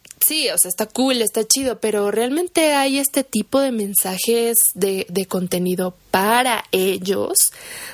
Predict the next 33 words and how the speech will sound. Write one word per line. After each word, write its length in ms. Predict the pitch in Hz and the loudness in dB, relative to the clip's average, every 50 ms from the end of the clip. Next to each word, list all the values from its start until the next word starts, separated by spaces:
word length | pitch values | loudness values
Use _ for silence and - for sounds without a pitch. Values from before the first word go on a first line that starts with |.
| - - - _ | -18 -20 -2 _
Porque 440 | - 262 262 262 - 269 269 262 - | 4 4 4 4 2 2 4 2 2
también 400 | - _ - 277 269 294 330 392 | 0 _ 0 0 2 0 0 0
somos 320 | 440 480 480 427 320 254 - | 0 0 2 2 0 0 2
parte 360 | - 262 262 262 - 285 277 | 2 2 2 2 0 0 0
nosotras, 640 | 254 220 196 185 - 220 220 - - 180 170 170 - | 0 2 2 2 2 0 0 -4 -6 -4 -4 -2 0
tú 100 | - 262 | 0 0
y 140 | 269 254 220 | 0 0 0
yo 160 | 226 214 208 | 0 0 0
somos 280 | 202 202 202 196 190 - | 0 0 0 0 -2 0
parte 360 | - 196 190 190 - 202 196 | 0 0 0 0 0 0 0
de 100 | 185 175 | 0 -2
las 220 | 170 165 165 170 | -2 -2 -4 -2
relaciones, 760 | - 175 160 156 156 156 - - 240 247 240 240 220 196 196 - - | -2 -2 -2 -2 0 0 0 0 0 -2 -2 -2 -2 -2 -2 0 0
y 140 | - 233 233 | 0 0 2
no 160 | 233 240 247 | 2 2 2
solo 180 | 277 302 302 | 2 2 2
hablando 300 | 285 247 233 226 226 240 | 2 2 0 0 0 0
de 100 | 247 233 | 0 0
relaciones 640 | 208 185 180 180 175 170 175 - 208 202 202 214 208 | 0 -2 -2 -2 0 0 0 0 0 0 0 -2 -2
sentimentales 720 | - 196 185 - 180 175 175 175 175 196 190 190 196 196 - | -2 -4 -4 -4 -4 -4 -4 -2 -2 -2 0 0 0 0 0
hombre-mujer, 580 | 190 185 180 175 175 170 170 - - 277 302 | -2 -2 -4 -4 -6 -6 -2 2 2 4 4
sino 280 | - 262 254 240 214 208 | 2 0 0 0 -2 -2
también 420 | - 202 208 220 233 247 254 254 - - - - - | -2 -2 0 0 0 0 0 -2 -6 -8 -8 -8 -2
relaciones 580 | - 247 247 262 262 254 254 269 262 254 269 254 | 0 2 2 2 2 2 2 0 0 0 0 0
de 60 | 254 | 0
amistades, 800 | 240 233 226 220 - 262 262 262 254 254 247 247 247 247 240 - | 0 -2 -2 0 0 0 2 2 2 2 2 0 0 0 0 0
la, 140 | 240 220 208 | 0 0 0
de 360 | - 185 220 214 214 208 - - | 0 0 0 2 2 0 0 0
relaciones 540 | 214 220 220 220 214 - 226 220 214 202 | 0 0 0 0 0 -2 -2 -2 -2 -2
de 80 | 196 196 | -4 -4
trabajo, 680 | - 196 196 208 233 262 262 254 247 - 240 233 226 220 | -2 0 2 2 2 2 2 0 0 0 0 0 0 -2
relaciones 640 | 208 208 202 196 196 - - 214 208 208 202 - | -2 -2 -2 -2 0 0 0 0 -2 -4 -4 -6
familiares. 840 | - 180 180 190 196 208 226 240 254 254 247 240 220 220 220 220 | -4 -4 -2 0 2 2 2 2 2 2 2 0 0 0 0 0